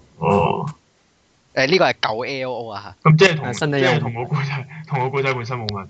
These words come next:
Speaker 1: 冇關係。
Speaker 2: 誒，個古-，個古仔本身咪就係
Speaker 1: 好啦。
Speaker 2: 啊，同人要救老婆咯。
Speaker 1: 係，好啦，咁，咁但係
Speaker 3: 呢個主線。
Speaker 1: 啊，雖然超咗時啊，但係我都嗱嗱臨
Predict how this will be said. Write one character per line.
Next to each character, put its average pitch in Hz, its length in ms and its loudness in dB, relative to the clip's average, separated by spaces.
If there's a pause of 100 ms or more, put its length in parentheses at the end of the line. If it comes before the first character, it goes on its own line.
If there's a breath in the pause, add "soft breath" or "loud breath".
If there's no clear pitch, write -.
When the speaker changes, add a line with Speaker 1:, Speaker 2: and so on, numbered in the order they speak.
Speaker 1:
冇 110 120 -12
關 117 200 0
係。 - 160 -10 (180)
Speaker 2:
誒， - 100 -10
個 156 100 -4
古-， 143 240 -8 (380)
個 151 100 -2
古 131 220 -10
仔 147 160 2
本 131 160 -8
身 143 160 -4
咪 120 120 -4
就 98 120 -4
係 98 400 -8
Speaker 1:
好 113 60 -10
啦。 104 120 -8 (560)
Speaker 2:
啊， 113 240 0
同 104 180 -12
人 92 140 -12
要 101 100 -10
救 104 140 -4
老 104 120 -6
婆 92 200 -10
咯。 101 100 -10 (540)
Speaker 1:
係， 151 140 -16 (180)
好 110 140 -10
啦， 104 200 -8 (120)
咁， 113 240 -8
咁 165 180 0
但 120 120 6
係 147 40 6
Speaker 3:
呢 147 60 4
個 - 0 -
主 123 220 -6
線。 120 520 -14 (540)
Speaker 1:
啊， 120 120 -4
雖 160 140 2
然 113 100 2
超 147 180 2
咗 123 60 4
時 101 200 -4
啊， 101 80 -2
但 98 160 4
係 98 40 0
我 104 60 -2
都 117 300 0
嗱 95 100 2
嗱 95 200 2
臨 90 360 -8